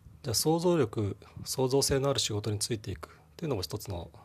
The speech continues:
手ですよね。例えば物語を考えるとか、例えば対人の仕事なんかは、えー、僕たちにしかできない、人間にしかできないんじゃないのか。でも接客に関してはロボットやってますよね。うん。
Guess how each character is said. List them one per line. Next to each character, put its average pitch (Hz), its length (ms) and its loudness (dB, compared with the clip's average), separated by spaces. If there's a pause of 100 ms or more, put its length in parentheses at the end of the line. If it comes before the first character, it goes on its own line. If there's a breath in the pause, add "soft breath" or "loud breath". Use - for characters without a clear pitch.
(100)
手 - 120 -8
で 85 80 -6
す - 140 -4
よ 87 100 -6
ね。 87 220 -8 (280)
例 120 100 -2
え 104 60 -2
ば 90 140 -4
物 101 220 -4
語 107 60 -2
を 95 260 -4
考 101 300 -6
え 85 80 -6
る 82 80 -10
と 95 120 -12
か、 - 360 -10 (340)
例 131 60 -2
え - 20 0
ば 113 80 0
対 143 220 2
人 151 360 -4 (160)
の 135 440 -2
仕 - 140 -2
事 123 180 -2
な 120 80 0
ん 104 40 -4
か 95 120 -4
は、 82 180 -8 (500)
え 92 280 -8
ー、 - 20 -10
僕 95 160 -10
た 104 80 -10
ち - 140 -8
に 95 40 -6
し - 80 -4
か - 80 -4
で 90 120 -6
き - 80 -12
な 98 80 -6
い、 90 40 -6
人 104 160 -4
間 107 120 -2
に 104 60 -2
し - 60 -4
か 101 100 -4
で 87 100 -6
き 104 100 -10
な 101 80 -4
い 90 40 -4
ん 87 40 -8
じ 90 80 -8
ゃ - 20 -6
な 87 60 -8
い 85 60 -10
の 85 80 -14
か。 - 240 -12 (680 loud breath)
で - 80 -12
も 120 60 -2
接 120 160 0
客 151 500 2
に 147 120 -2
関 143 180 0
し - 60 2
て - 40 2
は 95 60 -2
ロ 95 80 -4
ボ 95 80 -6
ッ 107 40 -8
ト - 120 -8
や 82 80 -4
っ - 20 -10
て - 120 -8
ま 95 100 -4
す 95 160 -6
よ - 80 -14
ね。 - 220 -20 (1040 loud breath)
う - 20 -12
ん。 90 300 -12